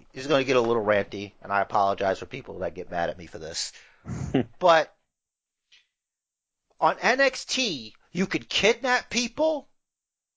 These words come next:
Speaker 1: Uh, freaking SmackDown, you could have some freaking, quote, activists. They're calling them activists who call themselves Retribution. We'll talk about that later. Just run roughshod. And it's like,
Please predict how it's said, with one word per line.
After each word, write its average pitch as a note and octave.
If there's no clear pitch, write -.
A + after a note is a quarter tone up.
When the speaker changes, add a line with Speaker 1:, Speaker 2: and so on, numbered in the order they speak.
Speaker 1:
Uh, C#3+
freaking -
SmackDown, A#3+
you E3+
could G#3
have F#3+
some G3+
freaking, F#3+
quote, A3+
activists. G3+
They're E3+
calling C4
them G#3
activists F#3
who F3+
call F3+
themselves A#3+
Retribution. G3
We'll C#3
talk A#3
about G3+
that D3
later. D#3+
Just D#3
run G3+
roughshod. C3
And F3
it's F3+
like, F3+